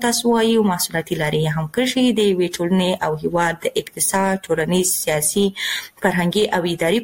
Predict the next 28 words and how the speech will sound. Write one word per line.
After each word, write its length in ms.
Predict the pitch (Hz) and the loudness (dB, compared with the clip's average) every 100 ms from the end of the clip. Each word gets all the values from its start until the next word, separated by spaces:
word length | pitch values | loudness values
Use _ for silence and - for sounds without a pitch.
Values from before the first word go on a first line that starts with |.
| 254 | 2
پرمختګ 400 | 240 233 233 226 180 | 2 2 -2 -2 -2
بنسټ 300 | 151 151 196 - | -4 -2 -4 0
ګڼل 240 | 226 220 220 | 0 0 -2
کیږي 240 | 214 214 208 | -2 0 -2
چې 60 | - | -2
د 20 | 170 - | -4 0
ټولنې 320 | 170 233 254 247 | 2 2 2 0
اړتیاوې، 460 | 220 - 214 208 208 208 - - - - 185 175 160 | -4 -2 2 4 2 0 -4 -4 -4 -4 -2 0 0
هغه 160 | 170 185 | 0 0
که 60 | 180 | -2
چیرې 200 | - 175 175 | 0 -2 0
کرنیزې 380 | 160 165 214 233 226 | 0 2 2 2 4
واوسیږي، 500 | 214 208 202 196 190 185 | 4 2 0 2 2 0
صنعتي 460 | 160 151 156 190 175 | -2 -4 -2 0 0
او 60 | 160 | -2
تجاري 300 | - 160 185 | -2 0 2
واوسیږي، 680 | 240 240 226 226 226 208 202 190 | 4 4 2 2 0 0 2 2
یا 60 | 202 214 | 0 0
هم، 100 | 220 208 202 208 - _ _ _ - 190 170 160 165 165 | 0 0 -6 -12 -14 _ _ _ -8 -2 0 0 -2 -2
ټولنیز 400 | 180 170 196 208 - | 0 2 2 2 0
فرهنګ 340 | 175 185 190 190 | -2 0 0 2
واوسیږي 600 | 185 185 - 185 185 175 - - - - - | 2 2 2 0 0 0 -4 -6 -6 -4 -2
او 100 | 170 | 2
یا 80 | 185 185 | 2 2
هم 120 | 185 - | 0 0
سیاسي 280 | 160 160 226 | 0 0 0
وده 200 | 240 233 | 2 2
واوسیږي، 560 | 220 208 202 - 196 196 | 2 2 2 0 2 2